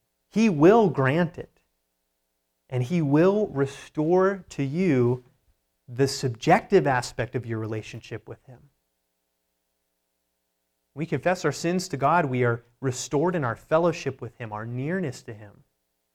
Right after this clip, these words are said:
We're assured of his mercy and his pardon.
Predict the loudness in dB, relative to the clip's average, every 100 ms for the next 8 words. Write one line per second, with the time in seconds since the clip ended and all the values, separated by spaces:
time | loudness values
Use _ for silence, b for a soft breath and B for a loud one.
0 | _ _ _ _ _ _ _ _ _ _
1 | _ _ _ _ _ _ _ _ _ _
2 | _ _ -4 0 0 -2 0 2 2 -2
3 | -4 -4 -4 -6 -10 -10 -10 -10 -8 -12